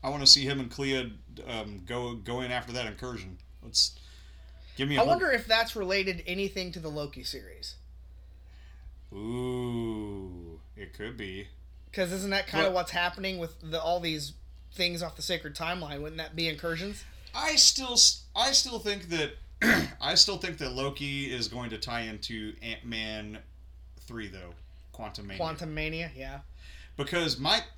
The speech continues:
Speaker 1: I still, I still like the theory that, uh, the realm that Loki was in, where the time, the time variance, I think that's in the fucking microverse.
Speaker 2: Yeah, I,
Speaker 1: I think
Speaker 2: I'm
Speaker 1: it's in the quantum realm.
Speaker 2: I kinda, I kinda agree with that. So, like I was mentioning, the Illuminati scene.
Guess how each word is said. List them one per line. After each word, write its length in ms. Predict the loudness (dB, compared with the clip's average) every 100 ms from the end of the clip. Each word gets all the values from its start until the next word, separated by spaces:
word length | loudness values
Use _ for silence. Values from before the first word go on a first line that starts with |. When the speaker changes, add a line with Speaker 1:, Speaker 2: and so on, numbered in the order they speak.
| -18 -16 -16 -10
Speaker 1:
I 120 | 0 8
still, 460 | 8 6 -2 -2 -8 -12 -12 -16 -16 -12
I 120 | 0 4
still 200 | 4 4
like 180 | 0 0
the 80 |
theory 340 | -2 0 0 -2
that, 400 | -2 -2 -2 0
uh, 240 | 0 0 -2 -10 -8
the 100 | -6
realm 300 | -2 -2 0
that 100 | -2
Loki 300 | -2 -2 0
was 200 | 2 4
in, 240 | 2 0
where 140 | -2 -2
the 120 | -4
time, 420 | -2 0 0 -2 -6 -6
the 140 | -6
time 300 | -4 -2 -2 -2
variance, 400 | -2 0 0 -2 -6 -16 -16 -6 -2
I 100 | 0
think 200 | 0 -2
that's 200 | 2 2
in 100 | 2
the 60 |
fucking 520 | -2 -4 -2 -4 -4
microverse. 680 | -2 -4 -2 -4 -4 -2 -2 -4 -18 -18 -18 -6 4
Speaker 2:
Yeah, 200 | 4 4 -4
I, 100 | -6
Speaker 1:
I 40 | 0
think 140 | 2
Speaker 2:
I'm 40 | 4
Speaker 1:
it's 120 | 4
in 60 | 4
the 60 |
quantum 320 | 2 0 0 -4
realm. 140 | -4 -4
Speaker 2:
I 80 | -4
kinda, 420 | 0 0 2 0 -2
I 100 | -4
kinda 220 | -4 -4
agree 200 | -6 -10
with 100 | -10
that. 200 | -8 -8 -10 -16 -16 -16 -16 -16 -16 -2
So, 200 | 4 10
like 160 | 10
I 80 | 10
was 80 | 6
mentioning, 260 | 2 0 2
the 60 |
Illuminati 500 | 4 4 4 4 4
scene. 280 | 0 -4 -6